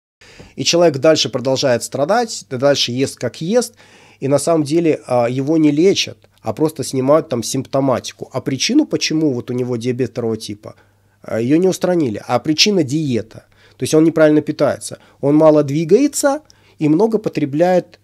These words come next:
вкусной сладкой еды. То есть ему нужно много двигаться, и ему нужно убрать сладкое из своего рациона, и тогда он вылечится, ему никакие таблетки не нужны. Но почти никогда никто это не рекомендует, потому что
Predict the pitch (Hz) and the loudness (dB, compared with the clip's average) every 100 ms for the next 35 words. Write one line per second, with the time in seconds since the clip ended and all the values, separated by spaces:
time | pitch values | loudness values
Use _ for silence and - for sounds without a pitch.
0 | _ - - - 196 190 165 - 156 151 | _ -20 -16 -8 -6 -2 -4 0 0 0
1 | - 143 143 135 151 110 - - _ - | -2 -4 -4 -2 0 0 -6 -20 _ -2
2 | 143 - 160 196 - - 180 175 139 151 | -2 -2 0 0 -2 -2 -2 0 0 4
3 | 208 190 160 175 233 269 269 - 320 - | 6 6 4 2 0 0 -2 -2 -2 -6
4 | _ - 175 190 202 220 233 202 208 208 | _ -4 0 2 4 2 0 0 0 0
5 | 151 165 180 - 165 156 - 165 - 151 | 0 0 0 0 2 0 -2 -2 2 4
6 | 147 135 - 165 226 220 156 143 160 170 | 4 0 -2 2 4 2 0 0 2 2
7 | 202 240 - - 160 175 170 170 - 156 | 2 0 0 0 0 0 -2 -4 -2 0
8 | 160 160 156 156 143 117 95 - - - | -2 0 0 0 -2 -6 -10 -16 -20 -10
9 | - 170 202 - 208 196 175 165 202 202 | -4 0 0 0 0 0 0 4 4 4
10 | - 165 156 143 139 139 147 165 254 285 | 0 0 2 0 -2 -4 -4 -2 -2 -4
11 | - _ _ _ _ - 147 156 - 151 | -6 _ _ _ _ -4 -2 -2 -2 -4